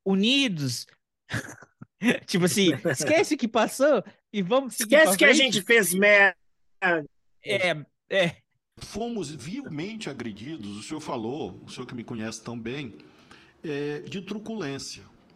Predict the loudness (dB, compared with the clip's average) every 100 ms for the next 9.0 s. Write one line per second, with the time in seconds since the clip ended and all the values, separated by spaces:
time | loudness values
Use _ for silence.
0 | _ -20 -20 -18 -10 -8 -6 -8 -8 -10
1 | -12 -10 -10 -8 -8 -6 -8 -8 -10 -12
2 | -12 -10 -8 -8 -10 -14 -10 -10 -10 -10
3 | -8 -8 -8 -8 -10 -12 -12 -14 -20 -20
4 | _ _ _ _ _ -8 -6 -6 -6 -6
5 | -6 -6 -8 -10 -16 -20 _ _ _ -20
6 | -20 -14 -12 -8 -8 -6 -6 -4 -6 -6
7 | -8 -10 -10 -10 -10 -12 -8 -8 -8 -6
8 | -6 -4 -6 -8 -6 -4 -6 -10 -12 -16